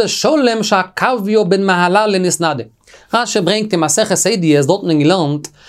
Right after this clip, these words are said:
ארבעה דברים איד הקויו בן מהלל. איינע פון די זאכן, אז מען נישט משקה הסוטה, הגיורס, הגיורס, אות נישט די הלכה פון השקעה הסוטה. אמרו לו, מעשה בקרקמיס,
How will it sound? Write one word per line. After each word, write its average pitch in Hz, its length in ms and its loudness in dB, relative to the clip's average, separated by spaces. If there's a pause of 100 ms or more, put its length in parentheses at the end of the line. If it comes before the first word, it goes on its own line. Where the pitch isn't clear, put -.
(180)
ארבעה 160 460 -2
דברים 214 460 -2
איד 226 220 -2
הקויו 202 400 -2
בן 196 120 0
מהלל. 165 440 -2 (460)
איינע 233 180 2
פון 220 180 -4
די 185 100 2
זאכן, 156 340 -2 (360)
אז 160 160 0
מען 165 120 2
נישט 156 200 -2
משקה 214 420 -2
הסוטה, 214 460 0 (220)
הגיורס, 196 760 -2
הגיורס, 214 600 2
אות 254 240 -2
נישט 208 180 2
די 220 120 4
הלכה 202 400 0 (360)
פון 190 140 2
השקעה 202 340 0
הסוטה. 147 420 -4 (540)
אמרו 175 360 0
לו, 170 120 2 (100)
מעשה 196 380 0
בקרקמיס, 180 1080 -2